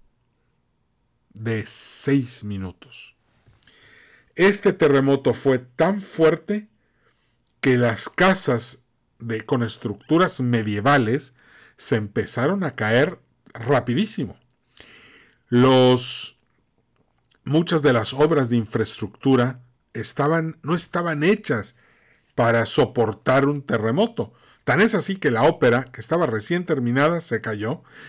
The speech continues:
que el Palacio Real se cayó, que toda la ciudad, el ochenta y cinco por ciento de la ciudad se, se derrumbó, sufrió graves daños,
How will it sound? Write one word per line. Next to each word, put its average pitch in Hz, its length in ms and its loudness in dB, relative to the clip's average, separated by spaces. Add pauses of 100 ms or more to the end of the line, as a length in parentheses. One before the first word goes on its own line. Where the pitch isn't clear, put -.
que 120 100 -2
el 113 100 0
Palacio 156 400 2
Real 120 280 0
se 110 160 -6
cayó, 95 380 -10 (800)
que 139 100 2
toda 185 320 4
la 165 140 2
ciudad, 135 380 2
el 131 100 0
ochenta 127 400 -2
y 120 80 0
cinco 185 300 -4
por 113 140 -4
ciento 151 220 -2
de 131 80 4
la 107 60 -2
ciudad 123 420 0
se, 120 400 -2 (120)
se 120 220 -4
derrumbó, 101 600 -2
sufrió 123 560 -4
graves 135 480 -2
daños, 90 560 -14